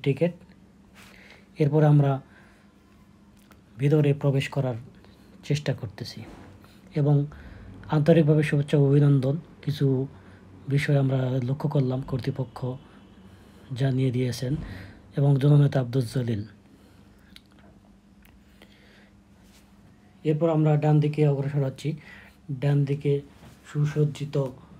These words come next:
ফুল গাছ দ্বারা সুসজ্জিত, আপনারা দেখতে পাচ্ছেন। খুব সুন্দর ভিতরের পরিবেশ।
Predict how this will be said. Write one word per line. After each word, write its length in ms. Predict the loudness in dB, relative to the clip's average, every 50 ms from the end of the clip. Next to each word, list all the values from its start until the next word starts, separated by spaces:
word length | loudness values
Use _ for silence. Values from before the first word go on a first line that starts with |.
| -20 -20 -20 -20 -20 -20 -20 -20 -20 -20 -20 -20 -20 -20 -20 -20 -20 -20 -20 -20 -20 -20 -20 -20 -20 -20 -20 -20 -20 -10
ফুল 340 | -2 2 4 4 6 6
গাছ 220 | 6 4 2 2 0 -2 -6 -6 -6 -4
দ্বারা 220 | -4 -4 -4 -6
সুসজ্জিত, 640 | -4 -4 -4 -2 -2 -2 -4 -6 -6 -10 -10 -8 -8 -8 -8 -8 -12 -20 -20 -20 -20 -20 -20 -20 -20 -20 -20 -20 -20 -20 -20 -20 -18 -14
আপনারা 260 | -6 -4 -2 -2 -2 -2
দেখতে 280 | -4 -6 -6 -4 -6
পাচ্ছেন। 360 | -6 -6 -6 -8 -6 -6 -6 -6 -6 -10 -16 -20 _ _ _ _ _ _ _ _ _ -20 -20 -20 -20 -20 -20 -20 _ _ -20 _ _ _ _ -20 -20 -20 -20 -20 -20 -20 -20 -20 _ _ -10
খুব 140 | -6 -4 -4 -2
সুন্দর 400 | 0 0 2 2 2 2 0 0
ভিতরের 380 | -2 -4 -4 -4 -4 -4 -6 -6
পরিবেশ। 520 | -6 -6 -6 -2 -2 -2 -2 -4 -6 -12